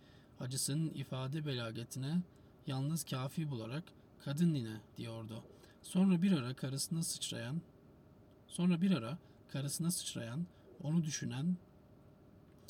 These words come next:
şu dakikada onu yanında görmek, onunla beraber ağlamak ihtiyacından sızlayan bir şeyle, "Ah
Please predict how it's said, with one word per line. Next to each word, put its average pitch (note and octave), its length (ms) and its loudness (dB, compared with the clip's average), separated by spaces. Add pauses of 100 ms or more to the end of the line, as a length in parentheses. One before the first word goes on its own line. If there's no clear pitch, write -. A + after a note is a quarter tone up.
(240)
şu D#3+ 160 -2
dakikada D3+ 520 0
onu D3 200 -2
yanında D3 380 0
görmek, C3+ 460 -4
onunla D3 360 -2
beraber B2+ 320 -4
ağlamak B2+ 540 -6
ihtiyacından B2+ 600 -6
sızlayan C#3 560 -4
bir C#3 80 -4
şeyle, C3+ 560 -4 (400)
"Ah C#3 220 -4